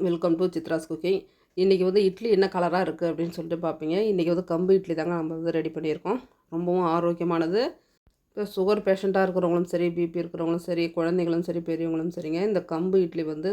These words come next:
சாப்பிட்டீங்க அப்படின்னா உடம்புக்கு ரொம்ப ரொம்ப ஹெல்த்து, நார் சத்து அதிகம் உள்ளதுங்க. இப்போ இந்த கம்பு இட்லி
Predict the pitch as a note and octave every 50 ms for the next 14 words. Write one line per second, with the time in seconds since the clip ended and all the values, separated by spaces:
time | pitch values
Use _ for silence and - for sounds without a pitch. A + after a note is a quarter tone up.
0 | G#3+ - F#3+ D#3 D#3+ E3 - - - D#3 D#3 E3 D#3+ D3+ D#3 D3+ D3+ D#3+ F3+ F#3
1 | E3+ D#3 E3 E3+ F#3 F#3 F#3+ F#3 - F#3 E3+ D#3 D#3+ E3 E3+ D#3+ D#3 D#3+ E3+ F3
2 | E3+ F3 D#3+ D3+ D#3+ - F#3+ G3+ E3+ D#3 D#3 F3+ F#3+ - - E3+ D#3 - F#3+ F3+
3 | D#3+ D3 D#3 D#3+ F3+ F3 F3 D#3 D3+ D3+ D3+ D3+ D3+ D3+ D3+ F3+ G#3+ C#4+ - _
4 | _ _ _ _ _ _ _ _ - G3+ F#3+ F3 F3 F3+ - F#3+ G3 G#3+ A3+ A#3
5 | A3 G3 G#3+ A3+